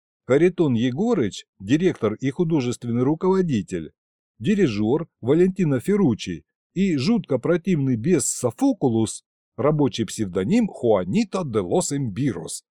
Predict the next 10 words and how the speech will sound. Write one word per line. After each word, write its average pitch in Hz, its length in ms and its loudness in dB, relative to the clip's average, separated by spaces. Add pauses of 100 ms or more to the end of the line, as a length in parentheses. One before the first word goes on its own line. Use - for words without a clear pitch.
(180)
драматург, 175 600 -2 (580)
постарались 127 760 0
на 117 160 -4
славу 113 540 0
и 107 180 -4
вкалывали 151 640 0
с - 120 -6
энтузиазмом, 151 1040 0
на 180 160 0
совесть. 98 580 -4